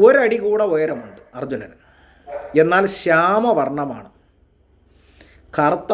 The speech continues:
വർണ്ണമാണ്, തിളങ്ങുന്ന കറുത്ത വർണ്ണമുള്ളവനാണ് അർജുനൻ. അർജുനന് ഈ ഇന്ദ്രനൊക്കെ കൊടുത്ത ഒരു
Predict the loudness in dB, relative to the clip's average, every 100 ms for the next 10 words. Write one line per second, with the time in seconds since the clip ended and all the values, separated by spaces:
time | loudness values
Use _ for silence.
0 | -2 -4 -8 -12 -16 _ _ _ _ _
1 | _ _ _ _ _ -20 -20 -20 -20 -20
2 | -20 -20 2 4 4 2 0 0 -2 0
3 | 0 0 0 -2 0 0 0 -2 -8 -10
4 | -14 -16 _ -6 2 4 4 2 2 2
5 | 0 0 0 0 0 -2 -4 -4 0 0
6 | 0 -4